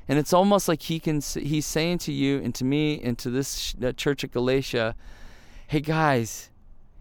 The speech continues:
even me, even I am a son.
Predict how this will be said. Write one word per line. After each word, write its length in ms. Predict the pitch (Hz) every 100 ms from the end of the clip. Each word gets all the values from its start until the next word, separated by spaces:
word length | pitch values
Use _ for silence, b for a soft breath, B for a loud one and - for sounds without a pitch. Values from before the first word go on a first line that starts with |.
| - -
even 520 | 185 208 196 196 190
me, 360 | 190 165 113 - - - - _ - - -
even 340 | 202 214 214
I 260 | 202 196 185
am 120 | 156
a 80 | 127
son. 520 | - 110 110 107